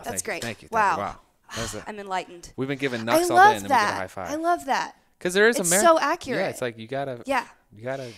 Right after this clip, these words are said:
Speaker 1: 'Cause
Speaker 2: do
Speaker 1: you
Speaker 2: it.
Speaker 1: hear all the time in the music industry, like, "Oh, overnight success." And it's like, yeah, overnight in ten years, you know?
Speaker 2: Mm-hmm.
Speaker 1: Um,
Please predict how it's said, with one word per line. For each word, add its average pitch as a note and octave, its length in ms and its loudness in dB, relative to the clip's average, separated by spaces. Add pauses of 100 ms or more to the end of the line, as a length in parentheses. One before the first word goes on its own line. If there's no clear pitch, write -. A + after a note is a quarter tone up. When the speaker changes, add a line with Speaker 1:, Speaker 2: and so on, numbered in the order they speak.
(120)
Speaker 1:
'Cause D#4 120 2
Speaker 2:
do E4 60 2
Speaker 1:
you D#4 60 -2
Speaker 2:
it. - 40 2
Speaker 1:
hear F4+ 160 6
all B3 160 2
the B3+ 100 -6
time F3+ 240 -6
in G#3 60 -14
the G3 60 -14
music F#3 320 -8
industry, C4 460 -4
like, G#3+ 300 -4
"Oh, C4+ 220 -2
overnight A#3 480 -6
success." - 500 -12
And - 100 -16
it's - 180 -16
like, - 280 -16 (300)
yeah, A3 180 -4
overnight G#3 440 -8
in F#3+ 60 -20
ten F#3+ 240 -18
years, B3 440 -10
you B3+ 140 -8
know? A#3 400 -4
Speaker 2:
Mm-hmm. G#3 500 -12
Speaker 1:
Um, G3+ 520 -2